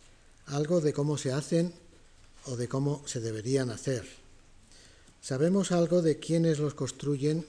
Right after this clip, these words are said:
y de cómo trabajan, de sus energías y sus limitaciones.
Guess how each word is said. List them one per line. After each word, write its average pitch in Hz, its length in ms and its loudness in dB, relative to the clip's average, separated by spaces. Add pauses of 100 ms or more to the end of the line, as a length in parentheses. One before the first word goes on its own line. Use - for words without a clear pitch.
y 139 60 -8
de 117 180 -10
cómo 135 260 -4
trabajan, 110 600 -8 (800)
de 131 80 -4
sus 131 180 -4
energías 156 800 2
y 151 80 -6
sus 131 200 -4
limitaciones. 113 920 -4